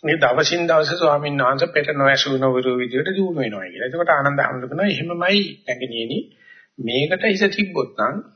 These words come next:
සතිපට්ඨානයේ වඩා දෙකක් නැහැ. පස්සක් නැහැ. ඉස්සරහම තමයි" කියලා. එතකොට දැන් මේ වෙච්ච සිද්ධියෙන් ආනන්ද ස්වාමීන් වහන්සේටත් යම් විදියක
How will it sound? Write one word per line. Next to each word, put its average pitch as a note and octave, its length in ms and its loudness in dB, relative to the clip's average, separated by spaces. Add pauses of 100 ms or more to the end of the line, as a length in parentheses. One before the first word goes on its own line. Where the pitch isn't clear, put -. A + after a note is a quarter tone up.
(140)
සතිපට්ඨානයේ E3 720 0 (100)
වඩා G#3+ 280 4
දෙකක් G3 380 0
නැහැ. - 240 -12 (340)
පස්සක් D#3+ 540 -2
නැහැ. C3+ 120 -6
ඉස්සරහම A#2 460 -2
තමයි" A#2 300 -2
කියලා. - 280 -20 (800)
එතකොට F#3+ 300 4
දැන් F3 200 6
මේ E3+ 160 4
වෙච්ච C3+ 300 2
සිද්ධියෙන් E3+ 580 2
ආනන්ද E3+ 420 4
ස්වාමීන් G3 500 4
වහන්සේටත් G3+ 640 2 (380)
යම් C#3 220 2 (100)
විදියක F#3+ 400 0